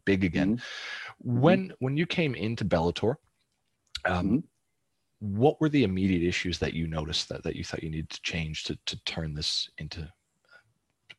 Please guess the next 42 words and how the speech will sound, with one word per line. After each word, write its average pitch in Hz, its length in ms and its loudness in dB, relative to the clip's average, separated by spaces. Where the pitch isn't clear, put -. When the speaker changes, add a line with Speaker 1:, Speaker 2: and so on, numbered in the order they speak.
Speaker 1:
something 82 320 -4
more 76 180 -6
robust? 76 540 -4
Speaker 2:
Yeah. 110 200 6
You 127 60 8
know, 135 180 10
um, 107 400 6
really 123 300 8
it 95 100 -4
came 104 220 2
down 101 320 2
to - 140 -10
talent. 95 380 0
You 95 80 -4
know, 90 60 -2
I 90 60 -4
sat 104 180 2
down 107 160 6
with 95 60 2
Bob 95 200 6
Cook, 98 220 4
actually, 92 340 -2
and, 101 340 6
uh, 95 260 8
I 98 40 0
said, 101 180 2
"Bob, 101 340 6
what 104 140 2
do 107 80 6
you 98 60 0
think?" 95 240 0
And 101 200 0
he's 104 160 2
like, 98 140 4
"Well, 131 380 4
you 117 240 2
really 160 160 6
don't 156 140 2
have 156 160 2
much 151 220 0
here, 110 100 2
Coker." 104 480 -2